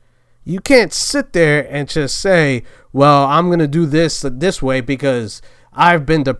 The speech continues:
you know, been put down my whole entire life, so now it's time for me to kinda snap back." That's not feminism.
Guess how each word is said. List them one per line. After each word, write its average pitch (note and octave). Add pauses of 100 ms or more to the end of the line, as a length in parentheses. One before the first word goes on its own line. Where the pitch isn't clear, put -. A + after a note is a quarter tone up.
(120)
you C#3+
know, A2+
been B2+
put F3+
down E3+
my B2+
whole B2+
entire A#2+
life, A#2+
so C#3
now D3
it's C3+
time D#3
for C#3
me C#3
to C#3
kinda C#3
snap C#3
back." A#2+
That's E3
not C#3+
feminism. G2+